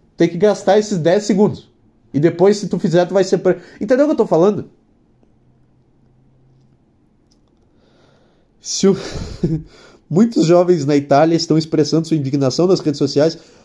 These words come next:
o que muitos jovens na Itália estão expressando sua indignação. Automaticamente eu já fico do lado desse cara. Cara, não importa, se o jovem tá brabo com alguma coisa,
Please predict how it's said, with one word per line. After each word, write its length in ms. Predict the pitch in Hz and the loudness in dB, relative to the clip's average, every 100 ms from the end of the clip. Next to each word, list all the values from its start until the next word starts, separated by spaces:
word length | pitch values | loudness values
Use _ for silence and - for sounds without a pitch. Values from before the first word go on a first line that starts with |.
| _ | _
o 100 | - | -4
que 460 | 160 190 233 240 - - - | -2 2 0 0 -8 -20 -6
muitos 420 | 151 196 233 190 | 0 0 0 -2
jovens 440 | 160 175 196 196 | 2 2 2 0
na 120 | 156 165 | 0 -2
Itália 340 | 160 151 175 | 0 0 0
estão 220 | 175 165 | 0 0
expressando 580 | 175 - 156 147 156 165 | 0 0 -2 0 -2 -2
sua 140 | - | -2
indignação. 680 | 160 143 156 151 151 131 107 | -2 -2 -4 -4 -2 -2 -2
Automaticamente 800 | - 175 202 180 180 165 165 160 | 0 0 0 -2 0 -2 -2 -2
eu 40 | 151 | -2
já 100 | 147 | -2
fico 200 | 160 165 | -4 -6
do 100 | 147 | -2
lado 200 | 143 143 | 0 -2
desse 160 | 139 | -4
cara. 240 | - 135 - - _ | -2 -4 -4 -20 _
Cara, 180 | - 269 | 0 2
não 120 | 262 | 2
importa, 360 | 233 190 202 - | 0 0 -2 -2
se 140 | - | -4
o 60 | 190 | -2
jovem 400 | 147 208 269 233 | 2 0 0 -2
tá 140 | 190 | -2
brabo 320 | 151 156 180 | 2 2 0
com 80 | 175 | -2
alguma 240 | 147 147 | -2 -4
coisa, 360 | 139 147 160 127 | -2 0 0 -4